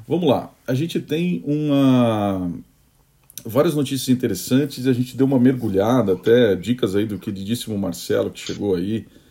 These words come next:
Master em Governança e Nova Economia, é, pra gente sempre tá procurando afunilar aí uma ou duas, é,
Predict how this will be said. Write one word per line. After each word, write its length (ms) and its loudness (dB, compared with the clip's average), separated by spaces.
Master 600 -6
em 120 -2
Governança 540 -2
e 20 -8
Nova 200 -4
Economia, 680 2
é, 840 0
pra 140 -4
gente 400 -8
sempre 280 -4
tá 80 0
procurando 440 -2
afunilar 560 -4
aí 180 -4
uma 260 -4
ou 40 -4
duas, 800 -8
é, 760 -4